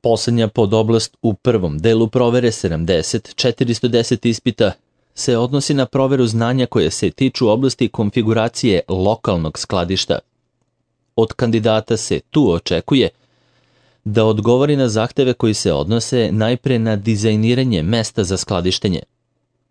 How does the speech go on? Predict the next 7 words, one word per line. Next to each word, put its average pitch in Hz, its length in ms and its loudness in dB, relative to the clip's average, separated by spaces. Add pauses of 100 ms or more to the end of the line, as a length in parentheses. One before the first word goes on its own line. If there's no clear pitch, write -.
(280)
odnosno 117 440 0
za 117 160 0
konfiguraciju 117 1080 -2 (300)
osnovnih 117 640 0
i 123 160 2
dinamičkih 107 800 -2
diskova, 95 460 -2